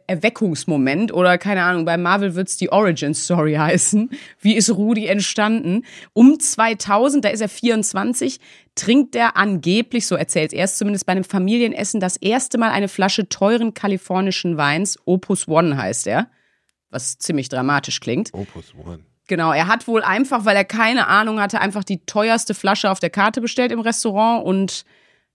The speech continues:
Speaker 1: sie getrunken, peng, dann war er verliebt in Wein.
Speaker 2: Mhm.
Speaker 1: Hatte ich jetzt auch noch nicht, aber Rudi ist in love und er entwickelt oder behauptet zumindest danach einen unglaublichen Gaumen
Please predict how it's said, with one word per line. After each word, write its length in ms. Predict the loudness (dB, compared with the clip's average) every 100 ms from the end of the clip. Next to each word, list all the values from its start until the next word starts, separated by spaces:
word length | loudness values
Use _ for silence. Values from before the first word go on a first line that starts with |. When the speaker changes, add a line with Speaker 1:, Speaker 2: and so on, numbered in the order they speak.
| _ -8
Speaker 1:
sie 140 | -6
getrunken, 640 | -6 -4 -2 -2 -4 -8 -8
peng, 360 | -2 2 2 0
dann 160 | -2 -2
war 120 | 0
er 100 | -2
verliebt 600 | 0 2 4 2 -2 -4
in 240 | 2 2
Wein. 340 | 0 -4 -6 -8 _ -20
Speaker 2:
Mhm. 240 | -20 -20 _ _ _ _ _ _ _ _ _ -10
Speaker 1:
Hatte 140 | -8
ich 80 | -6
jetzt 160 | -6 -2
auch 80 | 0
noch 140 | 0
nicht, 260 | -2 -2 2
aber 220 | 2 2
Rudi 400 | 0 0 0 0
ist 200 | 0 0
in 160 | 0
love 460 | 2 4 4 0 -8 _ _ _ _
und 380 | 0 0 0 -4 -2
er 160 | -2
entwickelt 580 | 0 -2 2 2 0 -4 _ _
oder 240 | 0 0 0
behauptet 580 | 0 4 2 2 -4
zumindest 540 | -4 0 0 0 -4 -8
danach 540 | 0 0 2 -2 -4
einen 160 | -4 -6
unglaublichen 680 | 0 0 2 0 0 -4 2
Gaumen 520 | 4 4 4 0